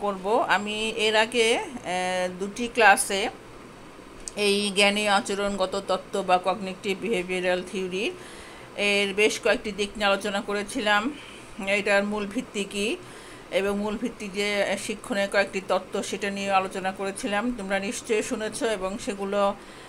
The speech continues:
আহ, তোমরা বুঝতে পেরেছ এবং সেখানে কোনো question থাকলে তোমরা অবশ্যই সেটা আমাকে আমার messenger গ্রুপে লিখতে পারো অথবা, আহ, তোমরা কোশ্চেনগুলি লিখে রাখতে পারো। আমরা যখন ক্লাসে মুখোমুখি আবার আলোচনা করব, সেগুলি, সেখানে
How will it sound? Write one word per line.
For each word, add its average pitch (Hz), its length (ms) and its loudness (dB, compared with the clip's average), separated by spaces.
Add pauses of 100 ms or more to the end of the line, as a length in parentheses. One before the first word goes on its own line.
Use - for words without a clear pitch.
(300)
আহ, 180 420 2
তোমরা 202 280 2
বুঝতে 214 340 0
পেরেছ 226 380 2
এবং 220 420 2 (280)
সেখানে 254 300 0
কোনো 240 220 0
question 240 400 0
থাকলে 269 320 0
তোমরা 214 340 2
অবশ্যই 202 420 -2
সেটা 202 420 2
আমাকে 185 580 0
আমার 185 200 2
messenger 190 440 -6
গ্রুপে 185 260 -8
লিখতে 196 300 -4
পারো 214 260 2
অথবা, 185 460 2 (580)
আহ, 175 200 4
তোমরা 190 240 0
কোশ্চেনগুলি 202 560 -2
লিখে 185 240 -2
রাখতে 190 260 -2
পারো। 202 220 0
আমরা 196 200 0
যখন 185 340 -4
ক্লাসে 185 340 2
মুখোমুখি 185 500 -6
আবার 175 280 4 (240)
আলোচনা 180 440 -2
করব, 190 460 -4
সেগুলি, 175 280 -6
সেখানে 175 440 -2